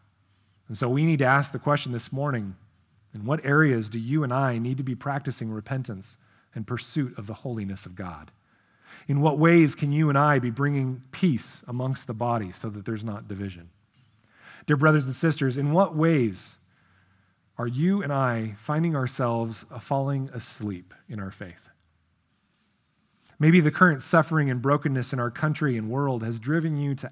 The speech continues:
apathy or hopelessness. So today we need to be refreshed by this call to stay awake as dear saints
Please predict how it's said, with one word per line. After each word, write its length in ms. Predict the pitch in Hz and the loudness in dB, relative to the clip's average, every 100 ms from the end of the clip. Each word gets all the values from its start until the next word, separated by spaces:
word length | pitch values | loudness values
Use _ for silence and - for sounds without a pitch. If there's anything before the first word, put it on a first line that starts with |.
| - | -8
apathy 580 | 131 131 113 98 85 - _ _ _ _ | -6 -6 -8 -10 -14 -16 _ _ _ _
or 120 | 117 104 | -12 -8
hopelessness. 760 | 117 110 104 - 87 80 - _ _ _ _ _ _ _ _ _ _ _ _ _ _ _ | -8 -8 -10 -12 -14 -16 -20 _ _ _ _ _ _ _ _ _ _ _ _ _ _ _
So 120 | - | -4
today 340 | 147 139 165 156 | -2 0 2 2
we 140 | 147 | 2
need 140 | 156 | 0
to 60 | 131 | 0
be 100 | 123 | -2
refreshed 500 | 120 - 147 127 - | -4 -4 -4 -4 -4
by 120 | 123 | -6
this 180 | 110 107 | -6 -8
call 320 | - 131 117 | -10 -8 -6
to 120 | 107 104 | -8 -10
stay 520 | - - 135 143 156 | -10 -6 -4 -4 -6
awake 640 | 117 101 101 107 87 - - _ _ _ _ _ - | -10 -10 -8 -10 -10 -14 -20 _ _ _ _ _ -16
as 140 | 107 | -14
dear 260 | 101 131 123 | -8 -4 -4
saints 560 | - 104 85 - - | -6 -12 -14 -18 -20